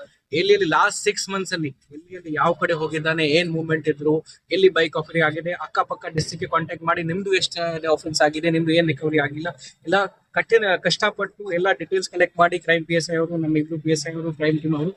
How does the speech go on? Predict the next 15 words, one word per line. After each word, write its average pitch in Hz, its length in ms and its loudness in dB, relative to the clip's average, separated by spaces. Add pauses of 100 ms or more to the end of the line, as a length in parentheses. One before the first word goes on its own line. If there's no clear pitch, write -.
(480)
ಅವ್ರ 185 200 6
ಕಡೆಯಿಂದ 190 320 0
ಎಲ್ಲ 175 220 4 (120)
ಹೋಮ್‌ವರ್ಕ್ 202 420 -4
ಮಾಡಿ, 165 260 0 (200)
ಮತ್ತೆ 185 320 -2
ಆ 208 180 4
ಹೋಮ್‌ವರ್ಕ್ 220 500 0
ಮೇಲೆ 220 200 0
ಇವರಿಗೆ 202 280 0
ಮತ್ತೆ 190 240 -4
ಇನ್ಕ್ವೈರಿ 185 380 0
ಮಾಡಿ 180 300 2
ಇಪ್ಪತ್ನಾಲ್ಕು 175 800 0
ಬೈಕ್. 135 180 -6